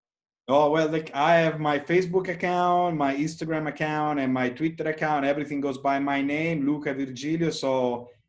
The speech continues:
anybody who's listening that wants to ask questions about college basketball or any curiosity about how I made it to Lincoln, Nebraska,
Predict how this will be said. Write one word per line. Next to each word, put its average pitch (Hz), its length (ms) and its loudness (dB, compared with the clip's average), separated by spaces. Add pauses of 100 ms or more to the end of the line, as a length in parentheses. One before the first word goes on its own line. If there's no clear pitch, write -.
(260)
anybody 160 440 2
who's 156 240 2
listening 165 480 0
that 135 140 -2
wants 156 260 -2
to 151 120 -4
ask 151 280 -2
questions 156 440 -2
about 139 340 0
college 151 340 -2
basketball 165 640 0
or 127 440 2
any 135 400 -2 (160)
curiosity 143 760 0
about 131 560 0 (480)
how 151 280 4
I 147 140 4
made 151 280 0
it 147 140 -4
to 147 220 -2
Lincoln, 165 340 -2
Nebraska, 196 840 2